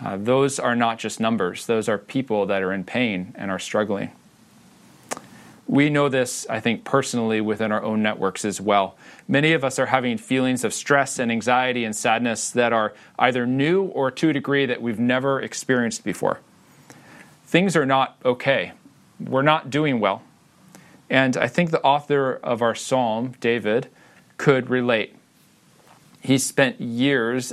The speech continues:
as a fugitive from a homicidal king. He was hounded by enemy troops. He was hungry and hiding. He was slandered and outnumbered. Later on in his life, his own son Absalom overthrew him,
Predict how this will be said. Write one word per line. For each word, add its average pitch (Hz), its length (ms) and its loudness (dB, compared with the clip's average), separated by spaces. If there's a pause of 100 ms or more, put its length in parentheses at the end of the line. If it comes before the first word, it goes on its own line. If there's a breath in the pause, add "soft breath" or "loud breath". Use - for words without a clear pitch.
as 110 180 2
a 110 60 0
fugitive 107 720 0 (140)
from 117 260 0
a 113 60 2
homicidal 117 600 0
king. 104 420 -4 (640 loud breath)
He 156 180 4
was 156 160 2
hounded 139 560 2
by 123 220 2
enemy 135 320 0
troops. - 520 0 (220 loud breath)
He 139 160 2
was 120 200 -2
hungry 151 580 0
and 117 140 -4
hiding. 139 540 0 (200 loud breath)
He 131 160 0
was 117 160 -2
slandered 135 640 0
and 120 180 0
outnumbered. 143 640 2 (800 loud breath)
Later 156 360 4
on 175 160 2
in 151 80 0
his 120 180 -2
life, 117 240 2
his 135 160 2
own 131 160 2
son 127 300 0
Absalom 127 500 0
overthrew 131 680 0
him, 107 300 -4